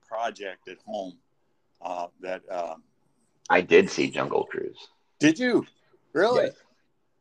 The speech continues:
Speaker 1: Ah, well, here goes. Uh, uh, happy listeners, John's going to tell us about Jungle Cruise, which you probably watched at home.
Speaker 2: I did. Um,
Speaker 1: Did you pay extra for it?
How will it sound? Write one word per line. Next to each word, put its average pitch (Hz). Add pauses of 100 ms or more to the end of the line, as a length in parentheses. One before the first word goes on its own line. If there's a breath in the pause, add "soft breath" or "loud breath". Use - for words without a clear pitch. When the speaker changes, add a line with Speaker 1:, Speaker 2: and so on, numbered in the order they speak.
(140)
Speaker 1:
Ah, 143
well, 123
here 135
goes. 156
Uh, 110
uh, 92 (760)
happy 113
listeners, 120
John's 151
going 110
to -
tell 123
us 139
about 131
Jungle 135
Cruise, 90
which 104
you 110
probably 139
watched 107
at 98
home. 98 (760)
Speaker 2:
I 80
did. 78 (1300)
Um, 85 (200)
Speaker 1:
Did 104
you 104
pay 120
extra 110
for 131
it? 156